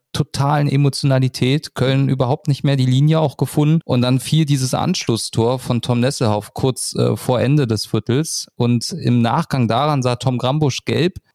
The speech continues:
Und dann ging's weiter, zwei zwei Ausgleich, siebenundvierzigste Luis Gill, drei zwei Nesselhoff, achtundvierzigste. Das heißt,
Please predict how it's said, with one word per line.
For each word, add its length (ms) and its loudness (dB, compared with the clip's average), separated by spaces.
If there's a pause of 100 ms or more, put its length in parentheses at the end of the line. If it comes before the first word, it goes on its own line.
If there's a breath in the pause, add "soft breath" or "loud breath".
(120)
Und 120 0
dann 120 2
ging's 240 0
weiter, 480 -2
zwei 300 -2
zwei 280 -2
Ausgleich, 600 -2
siebenundvierzigste 680 -2
Luis 380 -2
Gill, 400 0 (120)
drei 220 -2
zwei 200 -4
Nesselhoff, 460 0
achtundvierzigste. 840 -4
Das 160 -2
heißt, 460 -6